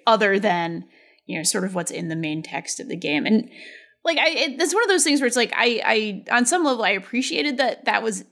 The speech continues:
in there, that, like, oh, there's an acknowledgement of, of Indigenous folks, like, in this world and what happened to them. Um, but it didn't seem to really do much with it. And I, I don't know. I, I'm just sort of bringing it up here as, as sort of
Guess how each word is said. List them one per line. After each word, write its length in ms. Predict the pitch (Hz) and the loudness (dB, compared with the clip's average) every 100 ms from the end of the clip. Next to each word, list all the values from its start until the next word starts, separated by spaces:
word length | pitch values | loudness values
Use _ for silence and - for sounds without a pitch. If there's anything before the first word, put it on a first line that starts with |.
| - | -4
in 220 | 214 320 | 0 2
there, 300 | 403 427 427 415 - | 2 0 -2 -8 -2
that, 160 | 240 240 | 0 2
like, 140 | 233 | 0
oh, 140 | 302 269 | 0 0
there's 200 | 311 330 | 0 2
an 80 | |
acknowledgement 840 | 311 214 220 330 262 214 190 220 - - - - | 0 2 2 2 2 0 0 0 -4 -18 -4 0
of, 260 | 208 185 - | 0 -2 -2
of 160 | 196 | 0
Indigenous 500 | 190 185 185 180 180 | 0 -2 -2 -4 -4
folks, 400 | - 180 190 - | -2 -2 -2 -2
like, 200 | 185 190 - | -2 -2 0
in 360 | 220 190 190 185 | 0 2 -2 -4
this 240 | 196 185 202 | -4 -4 -2
world 540 | 196 185 190 208 226 | 2 4 4 4 4
and 320 | 185 185 170 | 2 0 0
what 140 | 190 185 | -2 -2
happened 340 | 170 170 190 | -4 -4 -8
to 100 | 190 | -4
them. 380 | 175 165 226 247 - - - - | 2 2 2 0 -8 -20 -20 -2
Um, 560 | - 220 190 185 180 185 _ _ _ | 2 4 2 -2 -6 -10 _ _ _
but 80 | 247 | -2
it 80 | 247 | 0
didn't 220 | 330 339 | 2 2
seem 220 | - 311 254 | 2 2 2
to 120 | 247 | 2
really 440 | 247 247 226 175 - | 2 2 0 -4 -6
do 220 | 208 220 | -2 0
much 400 | 214 196 185 - | 0 0 0 -6
with 240 | 175 160 - | -8 -8 -8
it. 180 | - | -2
And 380 | - 220 104 90 - - - 277 | 0 0 -2 -4 -10 -8 -2 2
I, 140 | 302 | 2
I 120 | 302 320 | 2 2
don't 140 | 320 | 2
know. 200 | 294 226 | 2 2
I, 260 | 220 220 233 | 2 2 0
I'm 120 | 240 | 0
just 180 | 262 262 | -2 -4
sort 120 | 247 | -4
of 100 | 214 | -2
bringing 240 | 208 202 196 | -2 -2 -2
it 80 | |
up 160 | 185 180 | -2 -4
here 220 | - 185 | -4 -2
as, 340 | 170 185 175 - | 0 -2 -4 -6
as 300 | 190 185 - | -6 -6 -2
sort 200 | 190 180 | -2 -2
of 260 | 170 - | -4 -12